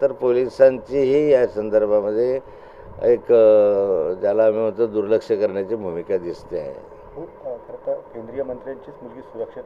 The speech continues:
Speaker 2: नाही, त्यामुळे राज्यातील महिला सुरक्षेचा प्रश्न जो आहे हा ऐरणीवर आल्याचं पाहायला मिळतं. विरोधकांकडनं देखील आता यावर टीका केली जाते.
Speaker 1: निश्चित या ठिकाणी हा प्रश्न सर्वसामान्य माणसाच्या मनामध्ये निर्माण होतो की जर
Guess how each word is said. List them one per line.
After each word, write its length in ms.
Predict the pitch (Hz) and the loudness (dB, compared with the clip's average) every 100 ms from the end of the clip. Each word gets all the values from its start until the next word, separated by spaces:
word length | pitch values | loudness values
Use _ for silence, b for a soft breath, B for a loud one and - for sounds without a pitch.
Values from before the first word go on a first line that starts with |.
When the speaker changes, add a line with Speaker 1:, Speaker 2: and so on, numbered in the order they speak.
| 107 | -16
Speaker 2:
नाही, 120 | 113 | -10
त्यामुळे 220 | 123 117 117 | -10 -8 -6
राज्यातील 440 | 104 110 120 131 | -6 -4 -8 -8
महिला 340 | 117 104 113 | -16 -10 -6
सुरक्षेचा 500 | 117 - 110 - 117 | -8 -10 -14 -12 -12
प्रश्न 340 | 117 - - 113 | -10 -12 -12 -10
जो 120 | 110 | -6
आहे 240 | 110 113 | -6 -6
हा 160 | 110 117 | -12 -10
ऐरणीवर 440 | 110 110 113 117 | -10 -14 -12 -8
आल्याचं 300 | 107 110 - | -6 -8 -8
पाहायला 260 | - 101 107 | -8 -8 -8
मिळतं. 260 | 107 107 110 | -12 -16 -16
विरोधकांकडनं 640 | 113 117 120 120 127 123 | -14 -10 -8 -8 -12 -16
देखील 260 | 127 - 127 | -18 -10 -8
आता 140 | - | -4
यावर 140 | 113 | -6
टीका 360 | 113 - - 113 | -6 -16 -14 -14
केली 160 | 110 107 | -12 -16
जाते. 220 | 95 107 | -10 0
Speaker 1:
निश्चित 420 | 139 - 165 147 | 0 4 2 6
या 100 | 156 | 6
ठिकाणी 360 | 147 139 143 143 | 8 6 6 8
हा 80 | |
प्रश्न 340 | 139 131 120 135 | 6 4 2 2
सर्वसामान्य 840 | 131 120 127 120 110 110 113 117 | 2 2 2 0 -2 0 0 0
माणसाच्या 580 | 113 104 87 101 98 110 | 0 -4 -6 -6 -2 -2
मनामध्ये 560 | 107 98 95 95 98 | -2 -4 -4 -4 -4
निर्माण 420 | 104 98 92 98 95 | -4 -4 -4 -4 -8
होतो 180 | 90 | -10
की 180 | 113 131 | -8 -6
जर 140 | 127 | -4